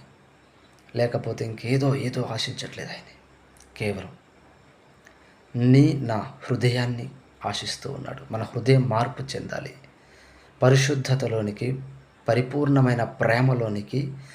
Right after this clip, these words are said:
మన హృదయం మార్పు చెందాలి అనే ఒక చిన్న ఆశ ఆయనకుంది. హల్లెలూయా. నీ పాపాన్నంతా ఆయన కడిగేస్తాడు. అది నీ, నీ రోగము నీ పాపం,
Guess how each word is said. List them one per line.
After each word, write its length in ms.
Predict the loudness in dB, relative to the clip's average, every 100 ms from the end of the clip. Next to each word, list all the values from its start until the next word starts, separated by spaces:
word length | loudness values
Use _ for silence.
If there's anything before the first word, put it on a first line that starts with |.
| -20 -16 -6
మన 120 | -6
హృదయం 480 | -4 0 2 2 -2
మార్పు 380 | -4 -4 -4 -10
చెందాలి 640 | -8 -4 -2 -2 -2 -2
అనే 180 | -4 -6 -8
ఒక 140 | -8 -8
చిన్న 640 | -10 -2 -2 0 -4 -6
ఆశ 280 | -6 -4 -4 -6 -8 -20 _ _ _ _ _ _ -6
ఆయనకుంది. 600 | -6 -6 -8 -12 -12 -16 -20 _ _ _ _ _ _ _ _ _ _ _ _ _ -6
హల్లెలూయా. 460 | -2 0 -2 -6 -10 -20 _ _ _ _ -6
నీ 80 | -6
పాపాన్నంతా 1000 | -4 -4 -2 -4 -4 -2 0 0 2 0
ఆయన 140 | 0
కడిగేస్తాడు. 720 | -6 -6 -6 -6 -8 -10 -12 -16 _ _ _ _ _ _ -20 _ _ -20 -20 -12 -8
అది 180 | -6
నీ, 80 | -6 -8 -14 -4
నీ 80 | -2
రోగము 580 | 2 2 2 0 -2 -4
నీ 100 | -6
పాపం, 380 | -4 -8 -8